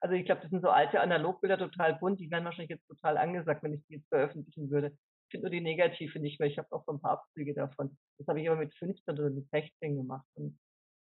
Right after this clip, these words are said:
hm, dann kam das halt irgend in die Richtung, ich wollte lieber Kunst machen und dann ging das jetzt darum, dass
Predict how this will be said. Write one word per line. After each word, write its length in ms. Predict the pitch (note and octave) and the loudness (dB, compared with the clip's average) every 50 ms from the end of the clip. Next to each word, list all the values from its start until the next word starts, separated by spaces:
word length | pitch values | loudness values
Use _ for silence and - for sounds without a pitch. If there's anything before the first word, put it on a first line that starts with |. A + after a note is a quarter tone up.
| _ _ _ | _ _ _
hm, 200 | F#3 F#3+ F#3+ F3+ | -2 0 2 4
dann 140 | F3 E3 D#3 | 4 2 2
kam 200 | - D#3+ D#3+ - F#3 | 4 2 2 2 0
das 100 | - - | -2 2
halt 160 | G#3 F#3 F3+ | 2 2 4
irgend 440 | D#3+ F3+ F3+ F3 F#3 F3 E3 - - _ _ _ _ _ - | 6 4 4 4 2 -4 -4 -6 -14 _ _ _ _ _ -6
in 160 | F#3+ F3+ E3+ | -6 -4 -4
die 80 | E3+ | -4
Richtung, 380 | D#3+ D#3+ F#3 F3+ _ - F#3 E3+ | -4 -6 -6 -6 _ -6 -6 -6
ich 140 | - - _ _ _ - A2+ A#2 - - | -6 -10 _ _ _ -18 -16 -16 -16 -2
wollte 320 | - D#3 E3+ F3+ F3 - F#3+ | 2 6 6 6 4 2 -4
lieber 260 | F3 F3 D3+ D3+ C#3 | -4 2 4 4 4
Kunst 400 | F3+ - B3 B3+ B3+ B3+ - _ | 4 4 4 4 4 4 0 _
machen 320 | G3+ F#3+ F#3+ G3 G#3 F#3+ | 2 2 4 4 2 -2
und 60 | F#3 F3 | 0 2
dann 140 | D#3+ D3+ D3+ | 2 0 0
ging 160 | F3 F3+ F3 | -2 -8 -10
das 160 | F3+ E3+ D#3 | -12 -14 -16
jetzt 180 | - D#3 _ _ - | -16 -20 _ _ 0
darum, 320 | D#3 D3 D#3+ D#3+ E3+ D#3+ | 2 2 2 2 -4 -8
dass 100 | E3 D#3+ | -8 -10